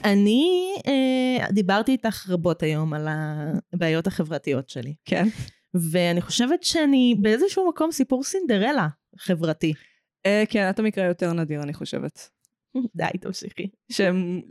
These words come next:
Speaker 2: גם מוצאים את הכישורים החברתיים וגם כזה מרגישים צורך להשתמש בהם. אני יחסית מצאתי, אני מרגישה, אבל
Speaker 1: מהמם.
Speaker 2: אני לא מרג-, אבל הצורך נעלם.
Speaker 1: כן, כאילו, אני לא אגיד שאת מאוד חברתית איתי,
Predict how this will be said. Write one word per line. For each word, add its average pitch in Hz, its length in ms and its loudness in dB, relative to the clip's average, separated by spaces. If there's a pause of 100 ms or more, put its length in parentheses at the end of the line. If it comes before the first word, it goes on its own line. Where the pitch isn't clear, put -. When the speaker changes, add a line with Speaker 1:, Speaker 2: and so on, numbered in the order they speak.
(480)
Speaker 2:
גם 202 160 4
מוצאים 233 260 2
את 220 40 -2
הכישורים 226 500 0
החברתיים 220 640 0
וגם 196 360 0
כזה 190 240 -2
מרגישים 175 420 -4
צורך 170 340 0
להשתמש 165 460 -4
בהם. 226 340 0 (680)
אני 196 180 0
יחסית 196 420 -2
מצאתי, 196 400 -2
אני 480 140 -2 (120)
מרגישה, 480 340 -4 (180)
אבל 226 200 6
Speaker 1:
מהמם. 220 60 2
Speaker 2:
אני 185 220 0
לא 180 500 -2
מרג-, 156 380 -4
אבל 170 240 -2 (120)
הצורך 233 420 0
נעלם. 147 320 -4 (260)
Speaker 1:
כן, 392 540 0
כאילו, 196 760 2 (1300)
אני 196 100 4
לא 240 100 4
אגיד 285 260 2
שאת 277 260 0
מאוד 202 220 4
חברתית 185 500 -2
איתי, 175 420 0